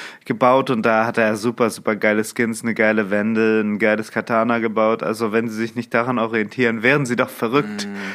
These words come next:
Speaker 1: Vielleicht haben sie ja doch einfach eingestellt.
Speaker 2: Vielleicht könnte es auch ein neuer Fächer sein, ne? Das wird, glaub ich,
Speaker 1: Mhm.
Speaker 2: auch dazu passen, grob.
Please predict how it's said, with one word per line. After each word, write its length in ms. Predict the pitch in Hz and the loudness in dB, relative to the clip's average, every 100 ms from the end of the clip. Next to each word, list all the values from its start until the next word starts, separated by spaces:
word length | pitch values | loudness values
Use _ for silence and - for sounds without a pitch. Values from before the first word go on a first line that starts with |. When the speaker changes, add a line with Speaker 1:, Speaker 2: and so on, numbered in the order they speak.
| - | -4
Speaker 1:
Vielleicht 220 | 127 123 | -2 2
haben 140 | 139 139 | 0 2
sie 60 | |
ja 80 | 135 | 2
doch 80 | 113 | 2
einfach 220 | 110 107 | 0 2
eingestellt. 600 | 104 113 110 95 85 - _ _ _ _ _ _ - | 2 0 0 -4 -6 -8 _ _ _ _ _ _ -16
Speaker 2:
Vielleicht 260 | - 131 127 | -2 -2 0
könnte 160 | 160 | -2
es 40 | 151 | 2
auch 140 | 151 | 2
ein 40 | 151 | 4
neuer 200 | 139 127 | 2 2
Fächer 420 | 151 160 202 190 | -2 0 2 2
sein, 300 | 180 196 202 | 2 0 0
ne? 180 | 151 170 | -2 -2
Das 160 | 165 - | -4 -8
wird, 300 | 151 - - | -10 -10 -10
glaub 200 | 139 135 | -6 -6
ich, 60 | 131 | -4
Speaker 1:
Mhm. 100 | 117 | -4
Speaker 2:
auch 360 | 123 151 175 175 - | -2 -2 -4 -8 -10
dazu 280 | 151 - 143 | -10 -8 -10
passen, 360 | 156 147 151 | -8 -8 -8
grob. 400 | 139 135 143 143 | -8 -4 -4 -4